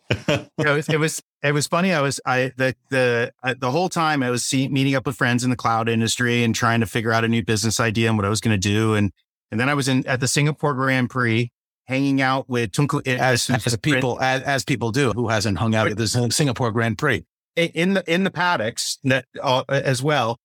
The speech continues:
Speaker 2: And Chris Street was there, who's, who's a well-known guy in our industry, and some other folks, but he was working for S T T at the time. I met the C E O of S T T. I was hanging out with the, uh, Crown Prince from Malaysia, Tunku Idris, who's a friend of mine from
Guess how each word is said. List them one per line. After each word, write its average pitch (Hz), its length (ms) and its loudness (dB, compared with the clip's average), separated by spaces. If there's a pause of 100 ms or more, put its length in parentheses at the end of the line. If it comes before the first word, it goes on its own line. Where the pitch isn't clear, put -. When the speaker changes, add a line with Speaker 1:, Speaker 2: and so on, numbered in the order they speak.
Speaker 2:
And 131 360 0
Chris 175 200 0
Street 151 260 0
was 143 120 -2
there, 147 280 2
who's, 131 200 -2
who's 120 140 0
a 120 40 -2
well-known 117 280 2
guy 120 180 2
in 120 120 2
our 123 80 2
industry, 120 340 0
and 117 100 -2
some 117 140 0
other 110 140 0
folks, 120 360 -2
but 110 340 0
he 135 100 2
was 131 120 -2
working 123 320 -2
for 117 640 -2
S 123 180 0
T 117 140 0
T 117 340 0 (280)
at 120 100 2
the 123 80 -2
time. 117 400 0 (300)
I 120 80 0
met 123 180 0
the 123 80 -6
C 143 260 0
E 151 100 0
O 170 100 0
of 160 80 -2
S 156 180 0
T 139 180 -4
T. 143 480 0
I 131 80 -2
was 113 120 -2
hanging 135 200 2
out 127 180 0
with 117 140 -4
the, 120 240 2 (140)
uh, 113 140 0
Crown 131 280 -2
Prince 135 280 -2
from 131 180 0
Malaysia, 120 500 2
Tunku 123 360 -2
Idris, 131 340 0
who's 110 160 0
a 110 80 2
friend 135 260 0
of 147 60 0
mine 143 360 0
from 113 340 -2